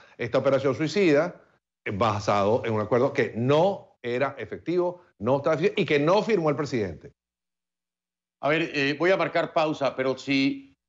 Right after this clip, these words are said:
Speaker 2: si J J Rendón está, eh, no escondiendo, sino aceptando precisamente que
Speaker 1: Sí,
Speaker 2: se
Speaker 1: claro.
Speaker 2: firma este contrato, también están mencionados y están en esta,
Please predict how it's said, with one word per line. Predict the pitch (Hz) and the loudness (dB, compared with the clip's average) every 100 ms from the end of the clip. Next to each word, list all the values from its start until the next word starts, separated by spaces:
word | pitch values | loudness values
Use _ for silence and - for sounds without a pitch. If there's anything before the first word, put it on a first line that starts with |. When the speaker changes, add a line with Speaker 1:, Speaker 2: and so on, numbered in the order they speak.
| _ _ | _ _
Speaker 2:
si | - | -8
J | 156 175 180 | -2 0 2
J | 202 226 | 2 2
Rendón | 262 180 147 175 170 - | 2 2 4 4 2 0
está, | 139 131 - 151 147 151 - _ _ _ _ | -2 -2 -2 0 0 -2 -6 _ _ _ _
eh, | 131 127 120 117 113 - - | -2 0 0 0 -2 -6 -2
no | 147 | 0
escondiendo, | 170 143 123 135 143 120 135 - - - - | 0 -2 -2 0 0 0 -2 -6 -14 -20 -20
sino | - 113 107 | -10 -4 -2
aceptando | 98 107 139 135 139 | -2 -4 0 0 0
precisamente | 110 135 131 123 | -2 -2 -2 -2
que | 113 | -2
Speaker 1:
Sí, | |
Speaker 2:
se | 107 | 0
Speaker 1:
claro. | 104 | 2
Speaker 2:
firma | 131 127 - - _ - | 2 0 -2 -10 _ -6
este | 123 123 135 | -4 -2 -2
contrato, | 117 107 123 - 113 - _ _ _ | -2 0 0 -2 -8 -14 _ _ _
también | - 156 220 | -2 0 0
están | 185 190 | 0 0
mencionados | 185 147 165 175 127 | 0 -2 0 0 0
y | 139 | -4
están | 120 160 160 | -2 0 0
en | 156 135 | 0 0
esta, | 139 135 147 123 110 101 - | -2 0 0 2 0 -2 -8